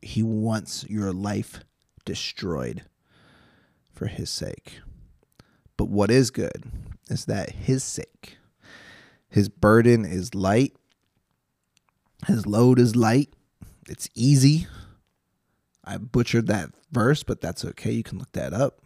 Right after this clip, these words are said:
Just look up, uh, Jesus Yoke Easy on, on Google or Yahoo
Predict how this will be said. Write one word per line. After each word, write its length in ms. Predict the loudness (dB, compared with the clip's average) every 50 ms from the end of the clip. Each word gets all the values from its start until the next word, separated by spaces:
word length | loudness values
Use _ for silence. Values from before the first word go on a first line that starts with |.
| -18 -10 -6
Just 220 | -6 -6 -4 -4
look 160 | -4 -4 -4
up, 260 | -4 -4 -6 -6 -8 -8
uh, 360 | -8 -6 -8 -8 -10 -12 -14 -14 _ _ _ _ _ _ _ _ _ _ _ _ _ _ _ _ _ _ _ _ _ _ _ -6
Jesus 440 | -2 0 2 2 2 0 -2 -4 -6
Yoke 380 | -4 -4 -2 -4 -4 -6 -8
Easy 460 | -6 -4 -4 -2 -2 -2 -2 -2 -4 -6
on, 240 | -8 -10 -10 -12 -16 -20 -18 -12
on 240 | -12 -10 -10 -10 -8
Google 420 | -6 -4 -4 -2 -2 -2 -2 -2 -6 -10 -12 -10
or 220 | -10 -8 -6 -6
Yahoo 540 | -6 -4 -4 -4 -2 -2 -2 -2 -2 -4